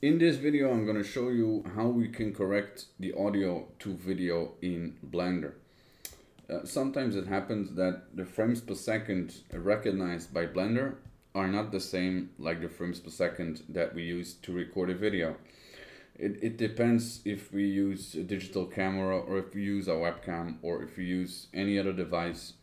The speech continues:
to record a video. It's, it's not always gonna be standard twenty-four frames per second.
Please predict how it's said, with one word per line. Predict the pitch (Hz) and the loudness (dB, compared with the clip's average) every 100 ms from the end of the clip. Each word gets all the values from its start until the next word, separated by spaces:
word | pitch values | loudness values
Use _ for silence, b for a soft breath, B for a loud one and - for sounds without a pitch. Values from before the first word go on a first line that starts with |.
| - | -12
to | - 98 | -4 -2
record | 90 - 95 87 | -2 -2 -2 -2
a | |
video. | 82 107 107 87 87 - B B B B B B - | -2 -2 0 0 0 -4 B B B B B B -12
It's, | 69 78 - 98 - - | -10 -10 -12 -12 -12 -6
it's | 110 117 | -6 -2
not | 123 117 | 2 4
always | 110 110 95 | 4 4 2
gonna | 101 95 | 0 0
be | 90 | -2
standard | 90 - 95 92 85 | -4 -2 0 0 -2
twenty-four | - 92 90 87 92 90 | -4 -4 -2 -4 -2 -2
frames | - 90 87 | -2 -4 -4
per | - 76 | -8 -8
second. | - 90 - 73 | -2 -2 -2 -12